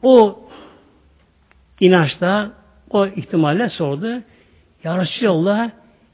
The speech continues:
en çok kimi seviyorsun?" Peygamber şöyle buyurdu. "Ayşe'yi."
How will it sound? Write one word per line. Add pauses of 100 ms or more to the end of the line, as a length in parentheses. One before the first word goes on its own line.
(180)
en
çok
kimi
seviyorsun?" (1160)
Peygamber
şöyle
buyurdu. (680)
"Ayşe'yi."